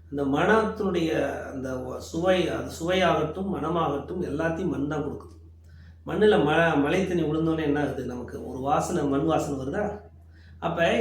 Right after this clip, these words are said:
இந்த பூமியின் வாசனையை நான் பிடித்து வாழ வேண்டும் என்றால் இந்த மூக்கு துவாரமான எர்த் எலிமெண்ட் சொல்லுவாங்க,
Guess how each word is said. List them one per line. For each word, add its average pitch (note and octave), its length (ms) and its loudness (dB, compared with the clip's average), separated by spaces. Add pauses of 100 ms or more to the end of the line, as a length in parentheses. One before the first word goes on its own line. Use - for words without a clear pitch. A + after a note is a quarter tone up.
இந்த D#3+ 140 2 (100)
பூமியின் A3+ 540 4
வாசனையை G3 560 4
நான் D3+ 200 -2
பிடித்து F3 300 -2 (120)
வாழ D#3+ 140 6 (140)
வேண்டும் D3+ 300 0
என்றால் F#3 280 0
இந்த C3+ 200 -4
மூக்கு D#3+ 280 -4 (100)
துவாரமான C3 560 -2 (160)
எர்த் E3 300 0
எலிமெண்ட் C#3 440 -2 (100)
சொல்லுவாங்க, - 380 -16